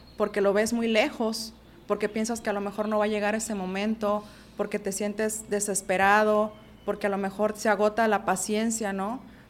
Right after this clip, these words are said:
Pero creo que aquí también tiene que ver con esta parte de fe, de seguir creyendo, de seguir confiando, de no desistir, de saber que, que la voluntad de Él es perfecta y que en el momento que Él considere que lo va a hacer, lo va a hacer,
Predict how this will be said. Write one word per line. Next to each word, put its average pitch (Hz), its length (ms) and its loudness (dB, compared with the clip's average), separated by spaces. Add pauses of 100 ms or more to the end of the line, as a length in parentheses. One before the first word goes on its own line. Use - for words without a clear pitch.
(120)
Pero 208 520 6
creo 226 200 0
que 240 100 2
aquí 233 160 -6
también 226 300 0
tiene 226 220 -2
que 220 140 -2
ver 208 220 0
con 208 160 -4
esta 208 260 -4
parte 208 320 -4
de 190 140 -4
fe, 180 300 -4 (340)
de 196 100 -4
seguir 202 380 -2
creyendo, 208 640 0
de 185 100 0
seguir 190 320 -4
confiando, 208 840 -2 (220)
de 196 140 0
no 214 180 0
desistir, 220 760 -2 (220)
de 196 120 -2
saber 214 420 0
que, 220 400 0
que 202 100 0
la 196 140 2
voluntad 196 500 0
de 226 140 0
Él 220 80 0
es 220 120 -4
perfecta 220 580 -4
y 190 60 -4
que 196 120 -8
en 196 100 -4
el 196 100 -2
momento 233 440 -2
que - 80 -4
Él 240 120 -4
considere 233 760 -2
que - 100 -8
lo 180 140 -4
va 185 60 0
a 196 40 0
hacer, 226 320 -4
lo 190 160 -2
va 226 100 -2
a - 20 -2
hacer, 262 360 -4